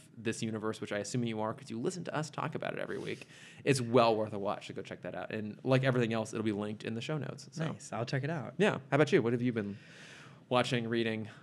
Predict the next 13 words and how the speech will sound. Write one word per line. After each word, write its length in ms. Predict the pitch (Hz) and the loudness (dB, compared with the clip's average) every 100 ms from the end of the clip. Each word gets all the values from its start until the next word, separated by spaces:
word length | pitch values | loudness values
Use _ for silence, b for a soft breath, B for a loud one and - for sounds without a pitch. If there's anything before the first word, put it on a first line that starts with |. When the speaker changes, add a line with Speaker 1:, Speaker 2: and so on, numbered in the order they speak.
| B | B
Speaker 1:
not 140 | 131 120 | 2 4
reading, 320 | 110 113 110 - | 2 2 0 2
listening 300 | 131 131 120 | 2 4 4
to? 640 | 233 226 202 214 - 151 - | 4 8 8 8 4 -2 -6
Speaker 2:
<laughs> 560 | - - - - - | -12 -18 -16 -18 -8
Um, 540 | - 151 143 143 135 127 - - - - - | 6 10 10 10 6 0 -6 -20 -20 -20 -4
there's 220 | 135 160 151 | 10 10 10
a 40 | |
show 680 | 135 - 185 185 185 170 160 | 6 6 10 12 12 12 10
that 140 | 151 | 8
I, 120 | 135 127 | 8 6
that 240 | 135 135 | 6 6
I 120 | 123 | 6